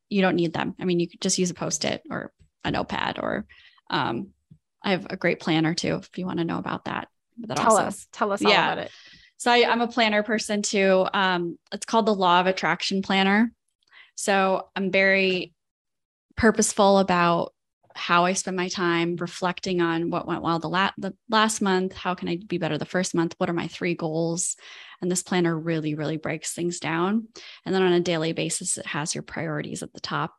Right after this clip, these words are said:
Speaker 1: right there. I usually do both. I have, I'm just redundant with things. Um, and, and it, you know, makes me, it forces me to have a goal in health and wellness. And then what are the things that I'm working on this month for that,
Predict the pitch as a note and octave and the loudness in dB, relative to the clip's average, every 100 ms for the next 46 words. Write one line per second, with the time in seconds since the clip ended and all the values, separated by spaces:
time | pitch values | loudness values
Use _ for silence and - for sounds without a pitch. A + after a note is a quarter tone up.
0 | _ - - - A2 B2 F#3+ F#3+ _ F#3 | _ -8 -8 -4 -2 0 -2 -8 _ -6
1 | E3 D#3 D3+ D#3+ D#3+ D#3 A2 G2 - - | -4 -4 -6 -8 -8 -6 -6 -6 -8 -14
2 | - _ G3 F3+ - - _ _ D#4+ B2 | -20 _ -12 -12 -12 -16 _ _ -16 -14
3 | - - E3+ D3+ D#3 D#3 E3+ - F3+ A3+ | -10 -6 -6 -4 -4 -2 -6 -2 0 0
4 | C4+ - - - - - - - F#3+ F3+ | -2 -6 -18 -20 -20 -20 -16 -2 2 4
5 | E3 D#3 - - _ _ _ A#3 A#3 - | 4 0 -6 -16 _ _ _ 2 2 2
6 | - A#3 A3+ G#3 - - A#3+ A3+ G#3+ G#3+ | 0 4 4 2 -6 -2 4 6 6 4
7 | - A3+ G3 F3+ - A#3 A3 A3 G#3+ G3 | 2 0 0 0 0 4 4 4 2 2
8 | F#3+ - F#3 F3+ F3 F3+ - - - - | 0 0 0 0 0 -2 -6 -20 -20 -20
9 | - G3 F#3+ F#3 F#3 F3+ E3+ - F3+ E3 | -4 0 2 2 2 2 2 0 2 2
10 | F3 E3 E3+ F#3 A#3 A3+ E3 F#3+ - F3 | 2 -2 -4 0 0 0 -2 -4 -2 0
11 | E3+ F3 F3+ F3 E3+ E3+ E3+ E3 F3+ - | 0 0 -2 -2 -2 0 -2 -2 -4 -4
12 | E3 E3 E3+ E3 E3 - E3 C#3 - F2 | -4 -4 -4 -4 -6 -8 -10 -8 -6 -8